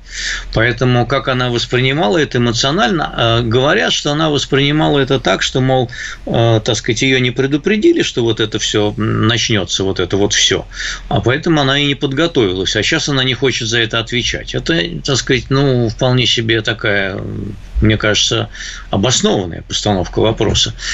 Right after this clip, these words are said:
Но ее как настоятельно попросили о-, остаться, дав понять, что вход рубль, а выход два. И в таком положении, как я понимаю, сейчас находятся очень многие государственные чиновники, которые,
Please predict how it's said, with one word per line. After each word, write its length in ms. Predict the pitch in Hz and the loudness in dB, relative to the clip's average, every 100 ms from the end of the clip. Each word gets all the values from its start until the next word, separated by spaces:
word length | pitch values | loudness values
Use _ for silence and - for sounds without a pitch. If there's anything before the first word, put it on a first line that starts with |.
| - - | -8 0
Но 380 | 127 170 240 262 | 4 4 2 0
ее 380 | 180 143 202 190 | 0 4 2 0
как 180 | 139 | -4
настоятельно 640 | 113 117 - 151 135 - 113 | -4 -2 0 2 2 -2 -10
попросили 520 | 113 123 123 127 110 | -2 0 2 2 2
о-, 160 | 107 | 2
остаться, 640 | 113 120 - - 254 - 123 | 0 -2 0 0 0 0 0
дав 240 | 135 143 | 0 -2
понять, 320 | 127 123 147 | 0 0 0
что 360 | - - 117 117 | 0 2 2 2
вход 340 | - 131 123 | 0 0 2
рубль, 320 | 151 202 131 101 | 2 2 2 2
а 60 | |
выход 360 | 117 127 139 110 | 2 0 0 0
два. 260 | 90 78 - - - - - | 0 -2 -6 -6 -6 -6 -2
И 420 | 127 117 120 117 107 | 2 4 4 2 0
в 60 | |
таком 340 | - 120 190 170 | -4 -4 -4 -2
положении, 480 | 165 170 202 208 143 | 0 2 2 0 0
как 200 | 135 143 | 0 0
я 100 | 147 | 0
понимаю, 420 | 143 139 170 175 | 0 2 2 2
сейчас 280 | - 135 135 | 0 0 -2
находятся 420 | 131 160 139 - | 0 2 2 2
очень 220 | - 180 | 2 2
многие 240 | 226 143 | 4 2
государственные 580 | 101 95 113 107 98 113 | 0 0 0 0 0 0
чиновники, 560 | 110 175 170 87 82 - | 2 2 2 0 -2 -4
которые, 480 | 107 101 113 110 | -4 2 2 2